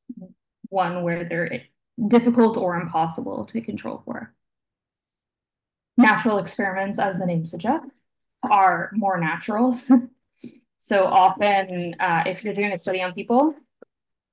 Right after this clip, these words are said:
excuse me, can you not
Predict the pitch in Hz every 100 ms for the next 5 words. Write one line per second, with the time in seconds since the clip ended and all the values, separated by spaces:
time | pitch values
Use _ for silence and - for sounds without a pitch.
0 | - 320 - 403 415 262 196 180 - _
1 | _ _ _ _ _ _ _ _ _ _
2 | _ _ _ _ _ 269 262 262 277 269